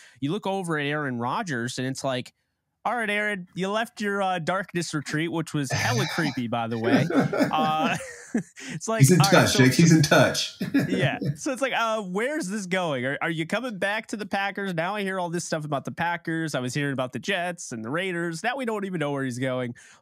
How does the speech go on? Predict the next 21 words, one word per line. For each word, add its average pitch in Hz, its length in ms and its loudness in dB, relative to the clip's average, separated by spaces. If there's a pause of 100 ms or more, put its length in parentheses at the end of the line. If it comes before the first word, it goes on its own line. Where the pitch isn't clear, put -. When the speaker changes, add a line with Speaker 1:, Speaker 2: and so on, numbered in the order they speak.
Speaker 1:
But 190 120 -2
if 208 120 -6
he 220 100 -4
comes 220 380 -6
back 202 280 -2
to 196 80 -6
the 175 80 -4
Packers, 131 680 -4 (300)
you 165 160 -2
have 190 160 -2
to 202 80 -2
understand 156 640 -4
that 147 160 -2 (200)
t-, - 120 -8 (440)
basically 233 800 -4
Jordan 190 520 -2
Love 165 520 -2
was 160 160 0
drafted 143 440 -2
too 123 220 -4
early. 104 280 -8